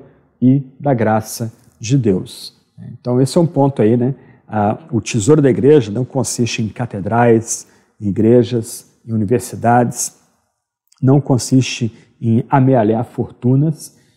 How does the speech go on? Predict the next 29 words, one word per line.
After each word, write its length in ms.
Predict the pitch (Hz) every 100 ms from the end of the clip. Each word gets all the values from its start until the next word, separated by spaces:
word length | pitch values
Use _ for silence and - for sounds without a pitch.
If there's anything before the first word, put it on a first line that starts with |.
| _
mas 520 | 110 120 147 - - -
o 80 | 127
grande 520 | 120 117 165 214 214
tesouro 400 | - 190 139 139
da 100 | 147
igreja 380 | 165 123 127 110
é 20 |
a 40 | 110
fidelidade 920 | - 180 160 156 151 127 127 127 - -
ao 120 | 127
evangelho 580 | 123 147 113 107 113 117
da 120 | 127
glória 460 | 104 104 104 113 - _ -
e 40 |
da 120 | 117 123
graça 560 | 104 104 104 - 110 _ _
de 120 | - 127
Deus. 460 | 107 98 - - _ _ _ _ _ _ _ _
Então, 340 | 127 - 139 170 - _ -
um 80 | 156
debate 340 | 147 131 131
que 80 | -
deve, 360 | 123 123 101 -
deveria 240 | 123 120
estar 280 | 113 - 101
circunscrito 840 | - 220 196 - 156 - 139 139 127
ao 60 |
ambiente 320 | 113 120 117
acadêmico 600 | - 180 127 117 120 -